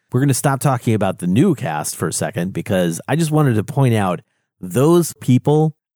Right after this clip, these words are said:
I'm not exactly sure why they were chosen to be in this film,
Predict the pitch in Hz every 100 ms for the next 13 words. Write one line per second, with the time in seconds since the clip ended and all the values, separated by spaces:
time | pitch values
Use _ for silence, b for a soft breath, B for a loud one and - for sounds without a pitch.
0 | - 117 160 170 117 110 104 98 - 117
1 | - 127 131 117 120 123 127 127 127 135
2 | 131 135 135 120 127 131 123 - 131 127
3 | 131 139